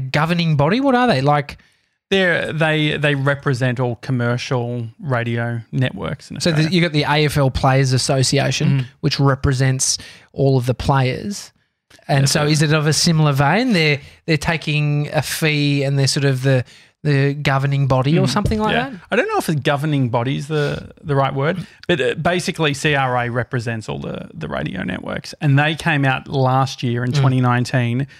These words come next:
Speaker 2: with this Australian podcast ranker where they said, "Hey, we've created charts. So if you wanna see the top hundred, uh, podcasts, just come over here to the Australian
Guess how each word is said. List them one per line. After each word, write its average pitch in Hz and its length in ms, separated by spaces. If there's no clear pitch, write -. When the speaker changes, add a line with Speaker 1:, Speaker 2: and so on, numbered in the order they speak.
Speaker 2:
with 131 180
this 131 180
Australian 131 380
podcast 123 540
ranker 131 500
where 127 540
they 139 120
said, 139 200
"Hey, 156 260
we've 147 320
created 135 600
charts. - 640
So 156 140
if 135 140
you 185 60
wanna 226 140
see 170 140
the 135 100
top - 260
hundred, 135 580
uh, 131 360
podcasts, - 880
just 180 160
come 175 140
over 135 140
here 147 220
to 135 100
the 127 80
Australian 131 760